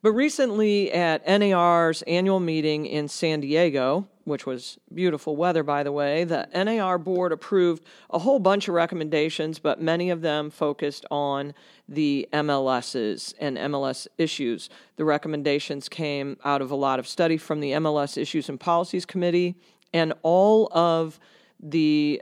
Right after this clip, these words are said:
policy changes, which I use the word changes pretty loosely because a lot of it is literally just clarification of existing policies. So I'm gonna explain a little bit of that later. But those all will become effective January one, twenty twenty-two.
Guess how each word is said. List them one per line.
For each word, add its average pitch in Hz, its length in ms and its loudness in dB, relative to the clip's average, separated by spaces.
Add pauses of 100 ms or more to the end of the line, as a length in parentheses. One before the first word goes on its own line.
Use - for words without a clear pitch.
(120)
policy 180 420 0
changes, 147 640 -4 (280)
which 185 340 2 (380)
I 160 60 0
use 196 200 0
the 208 80 -2
word 175 160 0
changes 160 460 -6
pretty 147 280 -4
loosely 143 440 -4
because 139 340 -4
a 143 60 -4
lot 143 420 0
of 143 120 -2
it 143 180 -4
is 135 280 -6
literally 139 600 -8
just 127 240 -18
clarification 135 840 -8
of 123 500 -8
existing 131 840 -8 (460)
policies. 165 460 -2
So 151 100 -4
I'm 147 80 -4
gonna 139 200 -6
explain - 340 -4
a 147 40 -4
little 147 220 -4
bit 147 120 -2
of 135 120 -2
that 139 300 -4 (160)
later. 190 440 2 (460)
But 165 100 -6
those 202 360 4
all 208 580 6
will 185 260 4
become 190 460 0
effective 202 680 -2
January 160 460 -4
one, 170 240 -2
twenty 147 260 -6
twenty-two. 214 800 -2